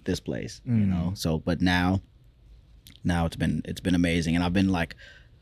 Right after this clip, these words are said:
Speaker 1: hinting more and more at, like, or finding more and more of what this purpose is, because, like, once it's, it, it furthers the story,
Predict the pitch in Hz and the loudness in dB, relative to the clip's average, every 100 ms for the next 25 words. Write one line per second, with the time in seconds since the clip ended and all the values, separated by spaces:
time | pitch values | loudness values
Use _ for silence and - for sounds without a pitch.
0 | - - - - - 117 120 107 98 101 | -20 -20 -20 -12 2 4 4 4 4 6
1 | 98 95 98 98 90 85 82 85 101 - | 6 6 6 6 4 2 0 0 -2 2
2 | 117 110 98 95 92 92 92 85 95 87 | 4 4 4 2 4 4 2 2 0 -2
3 | 85 104 92 85 82 80 80 85 78 80 | -2 -2 0 0 0 0 -2 -4 -4 -4
4 | 78 98 92 - - 92 - - - - | -2 -2 -2 -6 -8 -6 -8 -8 -10 -8
5 | 98 - - 104 95 90 87 80 - - | -8 -6 0 2 4 2 2 -2 -4 -2
6 | 90 69 55 | -2 -2 -4